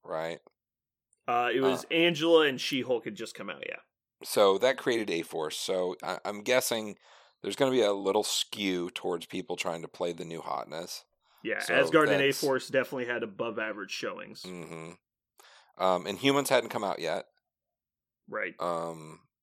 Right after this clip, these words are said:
Speaker 1: now
Speaker 2: Also, Brotherhood was fairly recent, when all this happened.
Speaker 1: Yeah. And the final, um, games, Inhumans were in it,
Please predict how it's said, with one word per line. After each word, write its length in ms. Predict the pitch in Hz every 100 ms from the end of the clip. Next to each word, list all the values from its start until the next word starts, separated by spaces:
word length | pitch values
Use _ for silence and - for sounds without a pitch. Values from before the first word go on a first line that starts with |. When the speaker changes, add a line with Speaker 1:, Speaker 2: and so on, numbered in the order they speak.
| -
Speaker 1:
now 400 | 101 98 95 - -
Speaker 2:
Also, 440 | 247 320 247 208
Brotherhood 560 | 131 165 180 175 175 127
was 200 | 127 -
fairly 400 | 143 131 120 113
recent, 480 | 110 110 98 95 - _ _
when 200 | 131 113
all 120 | 107
this 180 | 98 95
happened. 380 | 101 92 - 87 _ _ _ -
Speaker 1:
Yeah. 260 | 69 53 50 _ - _ _
And 120 | 101
the 60 | 101
final, 720 | - 127 160 147 127 101 _ -
um, 320 | 90 85 87
games, 760 | 85 87 80 80 82 - - - _ _ _ _ _
Inhumans 680 | 95 95 - 123 117 107 -
were 580 | 90 95 98 82 69 -
in 180 | 82 76
it, 180 | 65